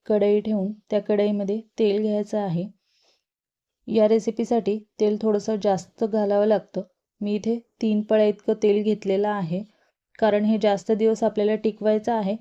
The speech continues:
त्यासाठी तेलाचं प्रमाण थोडंसं वाढवून घ्या. तेल गरम झाल्याच्या नंतर त्यामध्ये मोहरी घालायची आहे. मोहरी जशी तडतडली की त्यामध्ये पाच ते सहा लाल मिरचीचे काप घालायचे आहेत.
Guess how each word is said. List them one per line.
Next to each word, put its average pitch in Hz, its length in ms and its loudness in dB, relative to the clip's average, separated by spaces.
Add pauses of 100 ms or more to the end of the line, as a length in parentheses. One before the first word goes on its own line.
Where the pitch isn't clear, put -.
(140)
त्यासाठी 214 500 0
तेलाचं 202 340 0
प्रमाण 208 400 -4
थोडंसं 208 400 -2
वाढवून 202 500 -2
घ्या. 208 200 -2 (880)
तेल 233 220 4
गरम 226 220 2
झाल्याच्या 214 400 0
नंतर 214 320 -2
त्यामध्ये 202 360 -2
मोहरी 208 360 0
घालायची 196 420 -2
आहे. 185 220 -4 (420)
मोहरी 214 320 0
जशी 233 340 0
तडतडली 226 440 2
की 196 140 -4
त्यामध्ये 202 520 -2 (440)
पाच 208 300 0
ते 233 120 4
सहा 220 320 -2 (340)
लाल 202 240 2
मिरचीचे 214 440 -4
काप 190 240 -2 (380)
घालायचे 202 500 0
आहेत. 190 240 -2